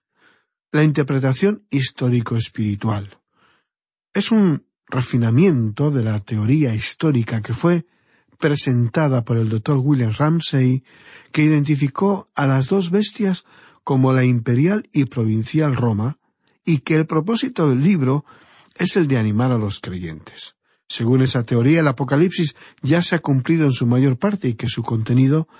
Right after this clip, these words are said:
son mayormente lecciones para la Iglesia del presente.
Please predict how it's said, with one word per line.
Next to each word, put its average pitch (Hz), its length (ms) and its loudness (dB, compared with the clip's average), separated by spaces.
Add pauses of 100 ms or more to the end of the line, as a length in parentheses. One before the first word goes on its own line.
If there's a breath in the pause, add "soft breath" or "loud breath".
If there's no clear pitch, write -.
(260 soft breath)
son 165 240 0
mayormente 120 560 2
lecciones 107 540 -2
para 104 240 -6
la 98 100 -6
Iglesia 101 380 -6
del 98 160 -8
presente. 104 640 -12